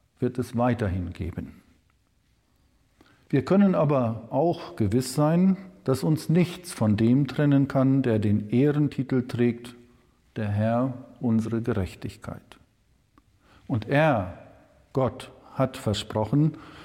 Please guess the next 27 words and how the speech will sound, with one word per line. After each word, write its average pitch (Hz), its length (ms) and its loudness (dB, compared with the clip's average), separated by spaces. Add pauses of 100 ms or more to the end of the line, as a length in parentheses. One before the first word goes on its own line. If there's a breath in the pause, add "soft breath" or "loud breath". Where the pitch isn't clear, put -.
(140 loud breath)
dass - 340 -2 (400)
er 143 240 2
das 104 280 -2
gute 160 400 2
Werk 123 300 2
vollenden 143 640 0
wird, 135 400 -2
das 143 180 -2
er 143 140 0
in 131 120 2
uns 131 340 0
angefangen 101 720 0
hat. - 320 -14 (1500 loud breath)
Er 120 280 0
wird 135 180 0
uns 135 300 0
durch 107 200 -2
seinen 127 440 2
Heiligen 123 420 2
Geist 123 480 -2
einmal 117 460 2
dorthin 123 540 0
bringen, 127 680 2
wo 123 160 0
wir 123 80 2
die 117 160 0
Herrlichkeit 113 920 -2